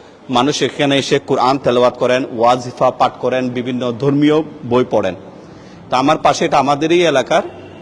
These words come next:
মসজিদ, এখানে হাফেজ সাহেব আছেন, মাওলানা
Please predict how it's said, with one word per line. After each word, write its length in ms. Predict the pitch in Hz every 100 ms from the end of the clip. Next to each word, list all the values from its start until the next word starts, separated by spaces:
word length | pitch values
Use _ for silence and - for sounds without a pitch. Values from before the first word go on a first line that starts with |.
| -
মসজিদ, 420 | 123 127 113 165 247 - - - - - - -
এখানে 440 | 120 135 127 131 -
হাফেজ 260 | 139 131 147
সাহেব 240 | - 135
আছেন, 320 | 135 - 190 302 - - - - -
মাওলানা 560 | 123 113 117 117 131